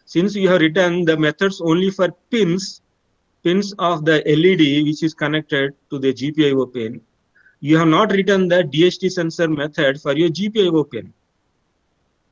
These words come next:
So please try to write that method, just one, a simple method to get the data from the D H T sensor, and you practice and let me know by Tuesday.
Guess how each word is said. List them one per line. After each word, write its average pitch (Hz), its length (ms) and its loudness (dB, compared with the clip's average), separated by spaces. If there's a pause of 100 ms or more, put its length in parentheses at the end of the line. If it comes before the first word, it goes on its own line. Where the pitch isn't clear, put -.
(540)
So 151 220 -6
please 185 440 -4
try 165 220 2
to 202 180 4
write 185 280 4
that 208 160 2
method, 160 480 2
just 165 260 0
one, 170 340 0
a 151 80 -6
simple 165 380 0
method 151 560 0
to 139 100 -4
get 135 300 -2
the 143 80 -2
data 131 540 -2
from 117 180 -8
the 160 100 -4
D 131 200 -4
H 117 100 -8
T 123 100 -8
sensor, 120 460 -8
and 214 240 0
you 196 120 2
practice 151 480 0
and 190 140 2
let 143 220 0
me 143 80 0
know 127 220 0
by 147 240 0 (180)
Tuesday. 104 420 -6